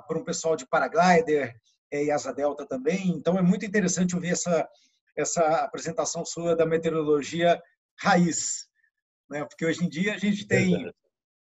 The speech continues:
Speaker 1: a gente tem o Cross Country Skies, a gente tem o Sky Sight, a vida fica tão fácil que o pessoal vai direto ali e, e aí pifa a internet,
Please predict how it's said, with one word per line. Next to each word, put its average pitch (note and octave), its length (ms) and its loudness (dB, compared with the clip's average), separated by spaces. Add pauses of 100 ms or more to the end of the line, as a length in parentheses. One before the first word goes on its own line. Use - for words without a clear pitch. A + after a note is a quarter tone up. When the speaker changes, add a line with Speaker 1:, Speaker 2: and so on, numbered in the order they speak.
(140)
Speaker 1:
a C#3+ 60 -6
gente F3+ 240 2
tem G#3 80 2
o F3+ 120 4
Cross F#3+ 260 2
Country F#3 240 -4
Skies, G#3+ 640 4
a D3 80 -4
gente D3+ 200 -10
tem F3 120 -2
o - 20 2
Sky D3+ 280 -4
Sight, G3+ 600 0
a D#3+ 80 4
vida F#3 280 0
fica F3+ 180 -6
tão G#3 160 2
fácil G3 480 2
que G#3 60 -4
o G#3 60 -6
pessoal G3 300 -4
vai F#3 140 0
direto F#3+ 380 2
ali G3 320 2 (460)
e, F#3+ 420 2
e F#3 60 4
aí F#3+ 380 4
pifa B3 260 4
a - 20 6
internet, A3+ 800 4